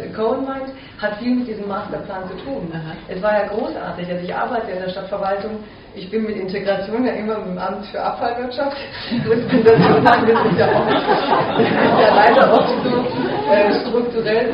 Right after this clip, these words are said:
Speaker 1: verbunden, macht man sich nicht bewusst, aber der Dezernent, der sich um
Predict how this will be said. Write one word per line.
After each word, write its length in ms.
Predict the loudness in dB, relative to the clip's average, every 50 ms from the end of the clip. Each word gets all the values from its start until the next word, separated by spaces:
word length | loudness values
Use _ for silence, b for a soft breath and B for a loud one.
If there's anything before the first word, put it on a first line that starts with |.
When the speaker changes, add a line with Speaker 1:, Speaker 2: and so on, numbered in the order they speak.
| -4 -6
Speaker 1:
verbunden, 720 | -4 -4 -2 -2 0 0 0 -2 -4 -4 -6 -6 -6 -4
macht 180 | -4 -4 -4 -2
man 140 | -2 -2 -2
sich 180 | -2 -2 -2
nicht 220 | -2 -4 -4 -6 -8
bewusst, 340 | -6 -4 -4 -4 -4 -4 -4
aber 180 | -4 -4 -4 -4
der 140 | -4 -4 -4
Dezernent, 500 | -6 -6 -6 -6 -8 -6 -4 -4 -2 -2
der 160 | -2 -2 -4
sich 100 | -4 -4
um 140 | -4 -4 -4